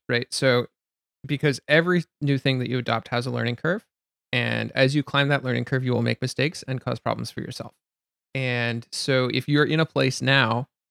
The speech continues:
you don't wanna try to adopt all the new things all at once, even if you know that you want to move in that direction. You wanna pace things out. Um, I think we're actually, Michael, you had one more thing to say, but I think we're getting close to a break. This might be a topic worth an entire segment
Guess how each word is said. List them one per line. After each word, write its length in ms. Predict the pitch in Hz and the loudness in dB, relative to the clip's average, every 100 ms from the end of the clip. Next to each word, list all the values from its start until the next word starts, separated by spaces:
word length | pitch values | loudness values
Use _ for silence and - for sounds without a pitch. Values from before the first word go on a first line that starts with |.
| _ | _
you 100 | 143 | -4
don't 220 | 131 160 175 | 6 6 8
wanna 160 | 156 | 6
try 160 | - 151 | 6 8
to 120 | 135 | 8
adopt 360 | 135 135 131 - _ - | 8 8 6 0 _ 6
all 220 | 160 185 | 10 10
the 100 | 160 | 8
new 120 | 156 147 | 4 2
things 460 | 147 131 131 120 - - | 0 0 0 -4 0 6
all 200 | 147 143 | 8 8
at 80 | |
once, 300 | 123 123 127 | 4 2 2
even 260 | - 170 175 | 4 6 6
if 120 | 156 | 4
you 100 | 143 | 2
know 240 | 139 139 143 | 4 6 6
that 120 | 123 | 4
you 100 | 131 | 0
want 180 | 123 120 | -2 -2
to 80 | |
move 180 | 123 117 | -2 -2
in 60 | 113 | -2
that 160 | 113 | -4
direction. 540 | - 110 113 - 180 269 _ _ _ _ - | -4 -6 -6 -2 -2 -4 _ _ _ _ -2
You 80 | 165 | 0
wanna 120 | 156 | 0
pace 200 | 160 147 | -2 -2
things 240 | 156 147 | -2 0
out. 200 | 156 - - - | 0 0 -4 -2
Um, 180 | 139 - | -2 0
I 80 | 147 | 0
think 200 | 226 - | 0 2
we're 120 | 214 | 2
actually, 640 | 151 156 175 156 139 143 _ | 4 4 2 4 2 -2 _
Michael, 260 | 151 151 156 | 2 2 4
you 100 | 143 | 4
had 80 | 139 | 6
one 120 | 143 | 6
more 100 | 147 | 4
thing 160 | 143 131 | 4 2
to 80 | |
say, 160 | 127 131 | 4 4
but 100 | 123 | 4
I 60 | 123 | 2
think 180 | 147 | 2
we're 100 | 147 | 2
getting 220 | 143 151 143 | 4 4 4
close 300 | - 175 - | 4 4 6
to 100 | 160 | 4
a 40 | |
break. 240 | 147 147 139 | 6 6 6
This 180 | 151 - | 2 4
might 200 | 240 240 | 2 4
be 120 | 175 | 4
a 40 | 151 | 4
topic 460 | - 147 151 139 | 4 2 4 2
worth 200 | 139 143 | 0 0
an 80 | 139 | 0
entire 380 | 127 - 131 123 | -2 0 0 0
segment 420 | - 127 110 101 | 0 -2 -2 -10